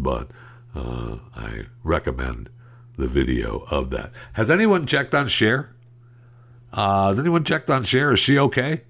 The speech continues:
Because I saw that she tweeted out on Saturday,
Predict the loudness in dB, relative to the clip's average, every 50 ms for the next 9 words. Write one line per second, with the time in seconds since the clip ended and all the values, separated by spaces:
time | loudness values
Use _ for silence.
0 | -20 -20 -20 -20 -20 -20 -20 -20 -20 -14 -6 -4 2 4 4 4 4 2 -2 -4
1 | -2 0 2 4 4 4 4 4 4 4 4 2 0 -2 -4 -2 -2 -2 -2 0
2 | 0 2 2 2 2 0 0 0 0 -2 -2 -2 0 2 4 4 6 6 4 4
3 | 4 2 2 0 0 0 0 0 0 -2 0 2 2 4 4 4 4 4 4 4
4 | 4 2 2 0